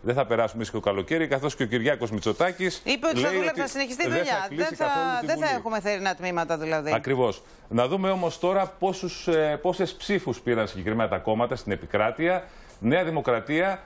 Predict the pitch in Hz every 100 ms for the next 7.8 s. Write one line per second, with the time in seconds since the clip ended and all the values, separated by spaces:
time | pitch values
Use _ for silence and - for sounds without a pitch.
0 | - 101 143 - 139 135 147 156 139 120
1 | 123 117 139 123 127 135 123 131 135 120
2 | 113 135 131 - - 127 110 107 98 -
3 | 110 110 - 175 180 - - - - -
4 | 190 127 98 90 85 - 170 165 143 135
5 | 131 151 175 131 123 131 120 120 123 123
6 | 120 120 110 - 123 - - 131 101 107
7 | 117 98 110 110 156 165 180